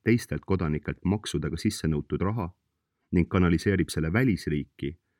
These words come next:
mis topib oma noori mehi surmaeskadronide saater hakklihamasinasse selleks, et kurnata oma geopoliitilist rivaali, ei ole pelgalt sõge, vaid praktiliselt seestunud. Paraku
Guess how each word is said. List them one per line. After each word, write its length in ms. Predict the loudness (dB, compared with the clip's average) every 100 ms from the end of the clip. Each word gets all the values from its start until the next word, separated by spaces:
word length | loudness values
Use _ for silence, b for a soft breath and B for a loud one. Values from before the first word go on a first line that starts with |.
| _
mis 140 | -4 -2
topib 320 | -2 0 2
oma 160 | 4
noori 340 | 4 4 4 2
mehi 280 | 2 0 -2
surmaeskadronide 960 | 0 2 2 0 -2 -2 0 0 -2 -4
saater 460 | -2 -2 -4 -6
hakklihamasinasse 1040 | -4 -4 -2 0 -2 -2 -2 -4 -6 -10 -10 b b b
selleks, 340 | 0 0 0
et 100 | -4
kurnata 420 | 0 0 0 -2 -2
oma 140 | 0
geopoliitilist 720 | 0 0 2 0 -2 -8 -6
rivaali, 520 | -4 -2 -2 -2 -4 -6 _ _ _ _ _ _ _ _ 2
ei 80 | 4
ole 120 | 4
pelgalt 340 | 2 0 -2 -2
sõge, 320 | -2 -2 -6 -10 _ _ _ _ -6
vaid 160 | -6
praktiliselt 600 | -2 -4 -2 -2 -2 -6 -6
seestunud. 680 | -6 -6 -8 -12 -12 -14 _ _ _ _ _ _ _ _ _ _ _
Paraku 440 | 0 0 0 -2